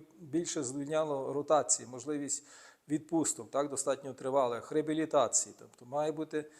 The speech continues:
питання і військово-лікарських комісій. Тобто мобілізувати потрібно тих, хто вже реально не може воювати. А ми знаємо непоодинокі випадки, коли ці комісії військові, вони, ну, м'яко кажучи, ведуть себе неадекватно.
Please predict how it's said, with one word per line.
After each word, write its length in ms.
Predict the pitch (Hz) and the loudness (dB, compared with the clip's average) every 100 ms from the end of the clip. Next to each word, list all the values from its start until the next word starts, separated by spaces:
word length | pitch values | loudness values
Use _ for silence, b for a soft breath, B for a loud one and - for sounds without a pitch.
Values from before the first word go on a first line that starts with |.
| B B _ | B B _
питання 580 | 143 143 156 160 156 151 - | -6 2 2 2 -4 -4 -10
і 280 | 151 139 135 | -8 -6 -6
військово-лікарських 840 | 131 - 156 156 151 151 - 147 | -8 -4 -2 0 -2 -4 -4 -8
комісій. 420 | - 151 147 - - | -8 -8 -6 -8 -8
Тобто 280 | 123 - | -16 -16
мобілізувати 760 | 127 131 147 131 156 180 170 160 | -12 -4 -2 2 4 4 2 -2
потрібно 640 | - - - 156 156 147 | -4 -12 -12 -4 -4 -4
тих, 240 | 147 202 233 | 4 6 6
хто 320 | - - 160 | 2 4 4
вже 200 | 127 151 | 6 2
реально 340 | 147 165 175 | 6 4 2
не 120 | 151 151 | -4 -4
може 240 | 151 135 | -4 -4
воювати. 480 | 131 147 143 117 - | -6 -4 -2 -6 -10
А 40 | 123 | -12
ми 140 | 139 | -8
знаємо 320 | 135 151 139 | -4 -4 -4
непоодинокі 720 | 135 143 143 147 143 139 - | -6 -6 -6 -8 -6 -8 -4
випадки, 420 | 165 214 190 - | -2 0 -4 -6
коли 340 | 143 156 175 202 B B B B B _ | -6 0 0 0 B B B B B _
ці 180 | - | -4
комісії 500 | 160 156 175 202 196 | -2 -2 0 0 -2
військові, 500 | 175 165 - 185 170 | -2 -2 0 0 2
вони, 480 | 156 135 143 165 185 165 | 0 -2 -2 -2 -2 -2
ну, 280 | 147 170 170 | -2 -2 -6
м'яко 540 | 156 139 165 170 151 | -8 2 4 4 0
кажучи, 600 | 143 170 165 151 - 156 | 4 4 4 -4 -4 -4
ведуть 360 | 135 143 156 151 | -4 -6 -2 -2
себе 260 | 147 139 | 0 -4
неадекватно. 760 | 143 147 139 139 151 123 - | -4 -6 -4 -4 -2 -2 -4